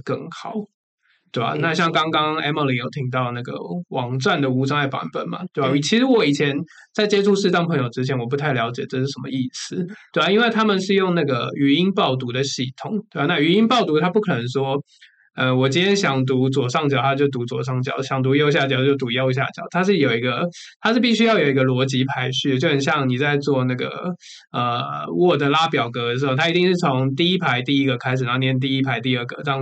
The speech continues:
Speaker 1: 有顺序地读下来。
Speaker 2: 是。
Speaker 1: 对啊，所以这个无障碍版本其实是特别需要去设计的，你不能够说它一进去就一大张图片，那语音怎么读都读不太出来，这样子他们就无法继续使用下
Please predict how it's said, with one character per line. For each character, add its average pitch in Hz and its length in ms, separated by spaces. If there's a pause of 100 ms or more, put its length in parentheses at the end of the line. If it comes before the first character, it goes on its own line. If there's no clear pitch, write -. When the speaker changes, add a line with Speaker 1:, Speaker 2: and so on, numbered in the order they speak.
(120)
Speaker 1:
有 127 120
顺 139 180
序 135 180
地 123 40
读 131 220
下 165 260
来。 196 240
Speaker 2:
是。 156 460
Speaker 1:
对 190 120
啊， 185 140
所 208 100
以 202 40
这 220 100
个 175 80
无 175 80
障 202 100
碍 196 60
版 151 180
本 131 140
其 143 180
实 185 140
是 196 80
特 190 100
别 139 160
需 135 80
要 131 120
去 135 80
设 135 240
计 120 140
的， 113 40
你 131 80
不 190 120
能 147 180
够 175 160
说 147 260 (300)
它 175 160
一 156 80
进 175 120
去 170 140
就 165 140
一 147 140
大 156 140
张 147 200
图 123 240
片， 139 180
那 151 160
语 123 160
音 139 100
怎 127 120
么 127 80
读 120 160
都 139 100
读 131 100
不 127 120
太 127 160
出 123 320
来， 185 200 (380)
这 254 100
样 226 120
子 180 120
他 202 140
们 180 100
就 185 140
无 139 160
法 139 220
继 143 160
续 143 160
使 113 320
用 131 260
下 131 240